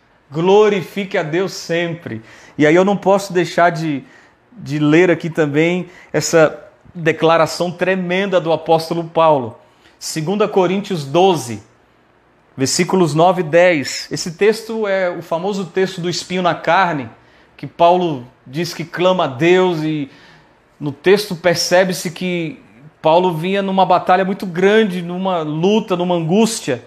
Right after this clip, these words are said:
E aí o versículo nove e dez. "Então ele me disse", ou seja, Jesus, "A minha graça te basta,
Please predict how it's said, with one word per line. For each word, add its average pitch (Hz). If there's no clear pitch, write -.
E 170
aí 190
o 226
versículo 220
nove 208
e -
dez. 151
"Então 247
ele 254
me 233
disse", 190
ou 170
seja, 147
Jesus, 165
"A 165
minha 220
graça 170
te -
basta, 117